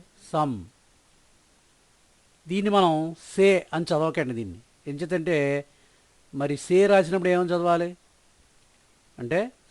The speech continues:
సా, సా, సి ఇలా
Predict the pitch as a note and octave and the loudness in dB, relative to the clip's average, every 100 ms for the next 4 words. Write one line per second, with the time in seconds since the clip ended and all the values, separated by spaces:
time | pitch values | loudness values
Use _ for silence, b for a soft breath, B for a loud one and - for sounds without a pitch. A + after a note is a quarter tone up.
0 | - - E3+ D3 F#2 - _ _ _ _ | -20 -4 2 2 2 -6 _ _ _ _
1 | _ _ _ _ _ _ _ _ _ - | _ _ _ _ _ _ _ _ _ -10
2 | D3+ C3+ C#3+ C#3 G2 G2 _ _ _ _ | -2 2 4 2 0 -6 _ _ _ _
3 | - - E3+ E3+ B2+ - - D#3 | -20 -10 -4 -2 -4 -8 -8 -2